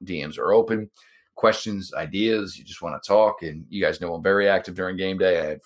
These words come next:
no problem with that. I, it's, you know, when you have a whole bunch of, when you got two daughters and you got a wife and nobody else is interested, uh, you guys become my family. You guys become in my living room watching these games on Sunday. Um, so we will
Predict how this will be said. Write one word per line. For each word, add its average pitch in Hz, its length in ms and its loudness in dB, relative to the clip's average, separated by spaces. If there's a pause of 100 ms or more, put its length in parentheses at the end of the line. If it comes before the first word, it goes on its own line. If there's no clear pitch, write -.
(140)
no 92 160 0
problem 90 220 0
with 90 120 -4
that. 90 240 2 (120)
I, 78 180 -2
it's, - 420 -8 (100)
you 87 80 -16
know, 85 100 -8 (760)
when 90 120 -2
you - 80 -4
have 95 160 0
a 85 60 0
whole 90 180 2
bunch 92 340 -2
of, 62 280 -2 (260)
when 92 100 -6
you 85 80 -6
got 82 140 -4
two 117 160 -2
daughters 110 420 2
and 80 120 -14
you 67 60 -14
got 69 140 -10
a 55 60 -10
wife 101 380 0
and 65 200 -18
nobody 82 300 -4
else 76 220 -4
is 92 80 -6
interested, 120 500 -2 (500)
uh, - 300 -2 (120)
you 101 260 -6
guys 87 200 -4
become 92 560 -8
my 92 160 -2
family. 107 460 -2
You 92 160 -10
guys 85 220 -6
become 104 420 -4 (100)
in 131 80 -2
my 123 120 4
living 117 220 2
room 82 200 -4 (140)
watching 82 320 -4
these 78 100 -14
games 73 240 -14
on - 160 -14
Sunday. 65 320 -12 (640)
Um, 69 640 -2
so 139 480 0 (120)
we 110 180 -2
will 117 300 0